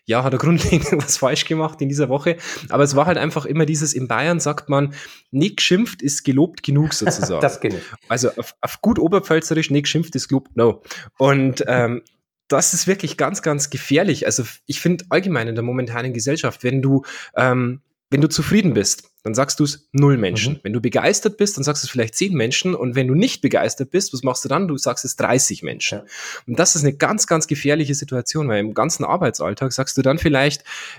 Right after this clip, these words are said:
Speaker 1: wenn du mit deinem Mitarbeiter zufrieden bist, es sagt dir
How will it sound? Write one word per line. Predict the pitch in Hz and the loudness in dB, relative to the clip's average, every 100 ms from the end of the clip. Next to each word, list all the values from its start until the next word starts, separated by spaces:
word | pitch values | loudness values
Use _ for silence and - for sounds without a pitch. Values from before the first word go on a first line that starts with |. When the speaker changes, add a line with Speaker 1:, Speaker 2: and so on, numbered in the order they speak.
| - | 2
Speaker 1:
wenn | |
du | 147 | 4
mit | 147 | 4
deinem | 147 139 | 4 4
Mitarbeiter | 208 226 131 120 | 4 4 2 0
zufrieden | - 120 - 214 113 | -4 -4 -2 0 0
bist, | 104 - _ - | -4 -6 _ -6
es | 123 - | -2 0
sagt | 127 202 - - - | 0 -2 -8 -8 0
dir | 175 | 0